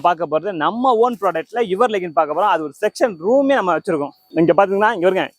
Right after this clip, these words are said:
இவருக்காண்டி ஷோரூமே நம்ம ஒரு ஃப்ளோரே வச்சிருக்க மாதிரி பண்ணிட்டு இருக்கோம். இவருக்காண்டியே நம்ம ஓன் ப்ராடக்ட்ல ஆங்கிள் ஃபிட்டும் ஃபுல்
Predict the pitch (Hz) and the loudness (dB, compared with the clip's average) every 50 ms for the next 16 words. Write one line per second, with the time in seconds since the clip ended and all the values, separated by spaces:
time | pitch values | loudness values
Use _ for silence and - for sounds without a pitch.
0 | - 185 214 220 285 285 269 208 - 247 247 247 262 254 220 - - 226 233 262 | -4 0 2 4 4 2 2 0 0 0 2 2 0 -2 -2 -2 0 2 4 4
1 | 277 285 277 262 247 262 277 262 214 196 185 185 185 180 175 170 165 143 - 220 | 4 2 0 -4 -6 -8 -8 -6 -4 -2 -2 -2 -2 -2 -2 -2 -2 -4 0 2
2 | 254 277 285 285 277 277 220 190 - 208 190 196 190 196 208 202 202 190 170 165 | 2 4 4 2 2 -2 -4 -6 -6 -8 -8 -6 -6 -4 -6 -4 -4 -4 -6 -6
3 | 151 139 165 202 240 220 175 196 202 254 262 247 - 226 214 208 196 196 214 247 | -8 -6 -4 -4 -4 -2 -4 -2 0 0 0 0 0 -2 -4 0 0 0 0 0
4 | - - - 170 180 220 247 277 294 302 269 233 226 247 247 240 175 170 202 190 | -4 -4 -2 0 0 0 0 0 2 2 2 4 2 0 0 -2 -4 -2 -2 0
5 | 170 170 165 - 196 208 220 214 180 170 180 214 247 262 262 240 247 226 180 - | 0 -2 -2 -2 0 0 0 2 0 -2 -2 -4 -4 -4 -2 -2 -2 -2 0 0
6 | 208 190 - - - 220 233 247 254 _ _ _ _ _ - - 240 269 | 0 0 0 0 2 2 2 0 -2 _ _ _ _ _ 2 2 2 2